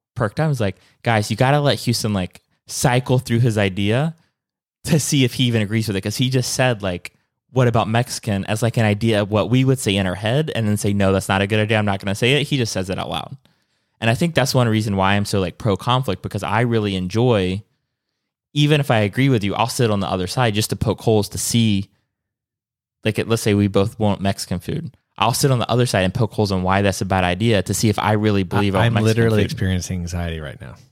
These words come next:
Speaker 1: Really?
Speaker 2: Like, right now, listening, like, that idea.
Speaker 1: But we talked about that last week about, like, that's how you make good decisions is, like, you're open to feedback from the other side to make sure that, like, your, your stuff
Speaker 2: Yeah,
Speaker 1: is
Speaker 2: but
Speaker 1: rock
Speaker 2: that's
Speaker 1: solid.
Speaker 2: different. Being open from the other side is different than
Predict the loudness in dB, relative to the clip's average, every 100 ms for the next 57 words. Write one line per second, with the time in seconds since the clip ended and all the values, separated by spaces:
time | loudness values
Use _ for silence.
0 | _ -2 2 4 4 2 2 0 0 -6
1 | -6 -8 -8 -8 -10 -12 -10 -10 -8 -6
2 | -6 -6 -6 -6 -6 -10 -18 _ _ _
3 | _ _ _ _ _ _ _ _ _ 2
4 | 4 4 2 2 2 2 4 4 2 2
5 | 0 2 2 2 2 0 2 2 2 2
6 | -2 -4 0 0 2 0 -2 -2 -2 -2
7 | -4 0 2 2 0 0 -2 0 0 0
8 | 0 0 0 0 0 -2 0 0 0 0
9 | 0 0 2 0 -2 -4 -2 -2 0 -4
10 | -10 _ -6 -4 0 0 0 0 2 2
11 | 2 2 4 2 2 -2 -2 -6 -2 0
12 | 0 0 0 0 0 2 0 -4 _ _
13 | _ -6 -4 0 0 0 -2 0 0 2
14 | 0 -2 0 0 0 -4